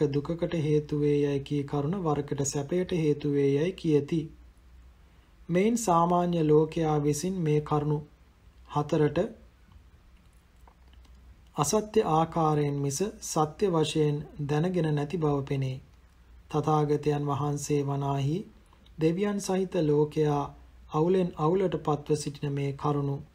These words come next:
සතර තත්වාකාරයෙන් දැන බුදු බවට පත්ව දුක් කෙලවර පරම සැපයට පැමිණ වදාළසේක. සෙස්සන් විසින් වරදවා දැන සිටින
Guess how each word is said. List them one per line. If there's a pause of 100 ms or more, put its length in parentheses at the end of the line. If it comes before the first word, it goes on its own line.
(460)
සතර (420)
තත්වාකාරයෙන් (220)
දැන (680)
බුදු
බවට
පත්ව (680)
දුක්
කෙලවර (460)
පරම
සැපයට
පැමිණ
වදාළසේක. (1080)
සෙස්සන්
විසින්
වරදවා
දැන
සිටින